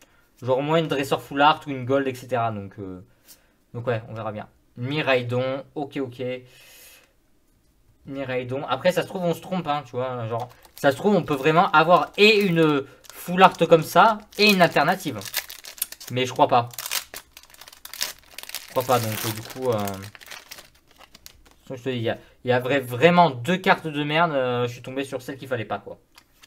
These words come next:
Vraiment. Ça se trouve. Après, euh, je dis full boucher. De toute façon, là, euh, je vais regarder quand on fera la pause, là. Nous avons un Crisapile,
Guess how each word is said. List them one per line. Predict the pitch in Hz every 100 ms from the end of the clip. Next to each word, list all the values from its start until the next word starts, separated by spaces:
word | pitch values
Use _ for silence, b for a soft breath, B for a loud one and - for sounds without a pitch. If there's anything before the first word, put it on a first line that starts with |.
| _ _ _ _ - _
Vraiment. | 117 123 117 104 - _ _ - _ -
Ça | 123
se |
trouve. | - 113 90 - _ _ _ -
Après, | 120 190 196
euh, | 156 139 135
je | 123
dis | 120 139 123 B B B
full | - 147
boucher. | 147 147
De | 135
toute |
façon, | 143 185 180 160
là, | 165 175 147 139 135
euh, | 127
je |
vais | 135
regarder | 135 139 151
quand | 156 127
on | 120
fera | 143
la | 127
pause, | 120 107
là. | 98 - b b b b
Nous | - 120
avons | 123 110
un | 98
Crisapile, | - - 156 120 120 139 143 143